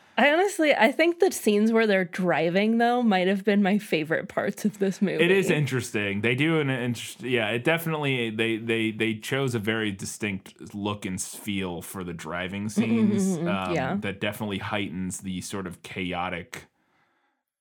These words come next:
Speaker 2: uh, nature of the driving, and, and also it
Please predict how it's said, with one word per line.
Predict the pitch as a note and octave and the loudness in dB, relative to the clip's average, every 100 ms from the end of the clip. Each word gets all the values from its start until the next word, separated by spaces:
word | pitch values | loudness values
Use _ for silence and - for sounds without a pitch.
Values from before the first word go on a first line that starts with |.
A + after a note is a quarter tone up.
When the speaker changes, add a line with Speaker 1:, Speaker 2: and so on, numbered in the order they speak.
| - | -6
Speaker 2:
uh, | G2 F2 - | -6 -4 -4
nature | G2+ F#2+ F#2 - G#2+ G#2 | -2 -2 -4 -4 -2 -2
of | G2+ G2+ | -4 -4
the | |
driving, | G2+ A2 G#2+ G#2+ G#2+ G#2+ G#2 | -4 -2 -2 0 -2 -2 -4
and, | - F#2+ F#2 | -6 -6 -6
and | - F2+ D2+ | -6 -8 -6
also | G2 - F#2+ F2+ | -6 -6 -6 -4
it | - F2 | -6 -8